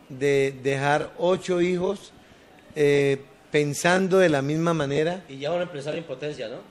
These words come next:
Speaker 2: Ya,
Speaker 1: Gra-, gracias a Dios,
Speaker 2: uno
Speaker 1: sí.
Speaker 2: lo escucha, uno lo escucha y se da cuenta que tiene un conocimiento impresionante del tema. <laughs>
Speaker 1: Sí, gracias a Dios mis hijos, eh, se criaron conmigo en la empresa. Eh, son muchachos que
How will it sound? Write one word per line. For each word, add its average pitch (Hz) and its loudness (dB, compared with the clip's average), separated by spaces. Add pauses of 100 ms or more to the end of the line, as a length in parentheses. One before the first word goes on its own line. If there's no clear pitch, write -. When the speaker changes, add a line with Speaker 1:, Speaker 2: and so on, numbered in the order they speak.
(100)
Speaker 2:
Ya, 110 -16 (760)
Speaker 1:
Gra-, 143 -2
gracias 156 2
a 147 2
Dios, 139 2
Speaker 2:
uno 147 -8
Speaker 1:
sí. 160 2
Speaker 2:
lo 131 2
escucha, 165 -10
uno 156 -4
lo 170 -2
escucha 151 -4
y 175 2
se 147 4
da 131 4
cuenta 160 0
que 139 -8
tiene 135 -6
un 147 -8
conocimiento 135 -6
impresionante 143 -6
del 120 -2
tema. 147 -2
<laughs> - -18
Speaker 1:
Sí, 151 -8
gracias 156 -4
a 165 -2
Dios 151 -2
mis 160 -6
hijos, 160 -4 (540)
eh, 139 -2
se 135 -6
criaron 147 -4
conmigo 139 -6
en 151 -4
la 139 -4
empresa. 139 -8 (840)
Eh, 139 -2
son 151 -6
muchachos 156 -6
que 127 -4